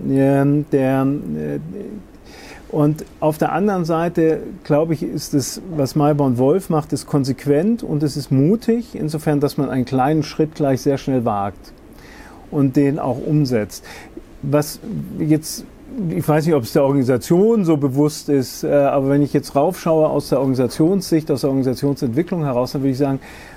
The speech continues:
was hat Maiborn Wolf extrem geholfen in dieser Fragestellung? Und zwar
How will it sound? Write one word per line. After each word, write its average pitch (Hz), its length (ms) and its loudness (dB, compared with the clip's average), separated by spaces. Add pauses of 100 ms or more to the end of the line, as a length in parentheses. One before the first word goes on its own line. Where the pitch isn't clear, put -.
(120)
was 143 320 0
hat 156 180 -2
Maiborn 147 440 2
Wolf 143 180 2
extrem 139 480 0
geholfen 127 800 0
in 123 140 2
dieser 120 340 2
Fragestellung? 151 880 -2 (640)
Und 139 420 2
zwar 139 480 -2